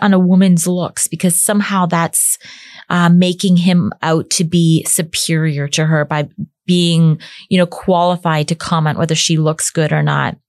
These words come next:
That should bother us. And one article I read even said this, "Being asked about marriage or children is an example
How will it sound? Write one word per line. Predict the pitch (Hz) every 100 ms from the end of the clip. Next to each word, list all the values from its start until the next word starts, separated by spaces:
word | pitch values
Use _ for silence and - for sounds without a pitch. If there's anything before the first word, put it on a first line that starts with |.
| - - - _
That | - 180 320 523
should | 523 262
bother | 170 165 190 151
us. | 113 131 - - - 226 -
And | 233 226 214
one | 220 285
article | 262 208 208 214
I | 190
read | 190 185 175
even | 190 185 180
said | 160 185 165
this, | 170 147 - - - 190 -
"Being | 240 226 -
asked | 214 254 -
about | 285 277 202
marriage | 196 190 196 196 -
or | 185
children | 180 - - 185 180 160 143 147 -
is | - 180
an | 180
example | 165 160 165 165 175